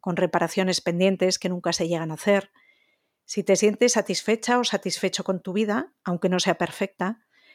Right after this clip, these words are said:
empoderada o empoderado, con ideales, con paz interior, con la sensación de estar haciendo lo correcto para el momento actual que estás viviendo,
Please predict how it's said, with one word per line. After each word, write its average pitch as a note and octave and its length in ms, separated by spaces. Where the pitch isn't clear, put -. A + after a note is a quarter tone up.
empoderada F3+ 720
o F#3+ 100
empoderado, F3+ 760
con F3+ 160
ideales, F3+ 800
con F3 160
paz F3 160
interior, F#3 580
con F3+ 160
la F#3 80
sensación F#3+ 540
de G#3+ 60
estar G#3 220
haciendo G#3 340
lo A3 140
correcto A3 680
para F#3+ 140
el F3+ 80
momento F#3 400
actual F#3+ 380
que F#3 80
estás F3 260
viviendo, F3+ 540